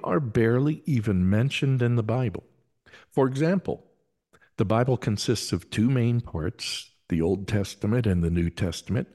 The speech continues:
The Old was written before Jesus lived on earth, and the New was written after. There are thirty-nine books in the Old Testament and twenty-seven books in the New, which combine for a total of sixty-six books in the Bible. Throughout all sixty-six books,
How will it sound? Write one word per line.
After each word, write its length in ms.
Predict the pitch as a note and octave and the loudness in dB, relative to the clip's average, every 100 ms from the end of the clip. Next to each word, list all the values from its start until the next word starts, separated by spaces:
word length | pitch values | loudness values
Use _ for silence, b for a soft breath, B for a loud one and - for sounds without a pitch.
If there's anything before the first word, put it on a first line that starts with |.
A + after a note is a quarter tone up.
| B B B B | B B B B
The 140 | C#3+ | 2
Old 180 | F3 F#3 | 4 4
was 160 | E3+ D3+ | 2 2
written 260 | D3+ D3 | 2 2
before 380 | C#3 B2 - D3 | 2 2 2 0
Jesus 480 | C3 G#2 E2+ F2+ - | 0 -2 -2 -6 -2
lived 240 | F2 E2 | -2 -2
on 160 | D#2+ D2 | -4 -4
earth, 260 | D2+ F#2+ G2+ | -4 -2 0
and 140 | G2 | 2
the 60 | G2 | 2
New 260 | F#2+ F2+ | 2 2
was 300 | F#2 G#2 - | 2 0 0
written 280 | A2+ - B2 | -2 0 2
after. 480 | D3+ D#3+ - - - _ _ _ - B B | 2 0 -4 -16 -18 _ _ _ -20 B B
There 180 | A#2 A#2 | 2 4
are 60 | |
thirty-nine 800 | - - B2 B2 B2+ A2+ A2 A2 G#2+ | 2 0 0 2 2 2 2 0 0
books 400 | F#2 F2+ - G#2+ | -2 -4 -4 -2
in 120 | F#2+ | 0
the 120 | F#2+ | 0
Old 280 | D#2+ - - | 0 -4 -4
Testament 560 | G2 - - G2 F#3+ - _ - | -4 -4 -4 -4 -4 -8 _ -2
and 180 | C3 B2+ | 0 0
twenty-seven 720 | - F#3 G3+ - B2 G2+ F#2 | 0 2 2 2 0 0 0
books 500 | F#2 F#2 - - - - | 0 -4 -8 -12 -8 -2
in 160 | A2+ | 0
the 100 | B2+ | 2
New, 260 | E3+ B2 - - - | 2 2 -2 -10 -4
which 240 | - - | -4 -2
combine 480 | - F2 D#2 D#2 E2 | -2 -2 -2 -4 -6
for 200 | - F#2 | -2 -2
a 40 | |
total 400 | - A#2+ B2+ B2 | -2 0 0 0
of 100 | A2 | -2
sixty-six 720 | - B2+ - A2+ - G#2 - | -2 -6 -4 -6 -2 -4 -4
books 380 | - G2 - - | -4 -4 -4 -6
in 120 | E2+ | -4
the 80 | D#2+ | -4
Bible. 480 | G2 - - - B2+ _ _ - B B B B - | -6 -10 -10 -14 -16 _ _ -20 B B B B 2
Throughout 360 | F3 E3+ D3 | 4 6 6
all 360 | C#3 F3+ F#3+ F#3+ | 4 4 4 0
sixty-six 840 | - - D#3+ - D3+ - C#3+ - | -2 -2 -2 0 -2 2 0 0
books, 480 | - - - - | 0 0 -2 -14